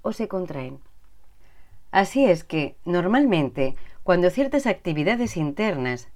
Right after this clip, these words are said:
tales como la de la atención, se refieren a un sentido, su umbral tiende a dilatarse, y los umbrales de los otros sentidos tienden a contraerse.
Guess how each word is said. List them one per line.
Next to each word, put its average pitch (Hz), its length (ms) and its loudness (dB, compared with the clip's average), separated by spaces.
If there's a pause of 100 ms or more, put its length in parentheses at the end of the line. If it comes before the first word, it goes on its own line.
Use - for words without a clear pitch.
(120)
tales 151 300 -2
como 135 260 -4
la 123 120 -2
de 120 100 -6
la 120 80 -4
atención, 131 600 -2 (260)
se - 160 0
refieren 202 400 4
a 185 80 4
un 262 140 0
sentido, 156 600 0 (360)
su - 160 -2
umbral 220 320 4
tiende 240 300 2
a - 20 4
dilatarse, 139 760 -2 (400)
y - 80 -6
los 139 200 -4
umbrales 170 400 2
de 147 80 0
los 131 180 -4
otros 220 220 -6
sentidos 160 580 -2 (260)
tienden 180 380 2
a 127 80 -4
contraerse. 123 760 -6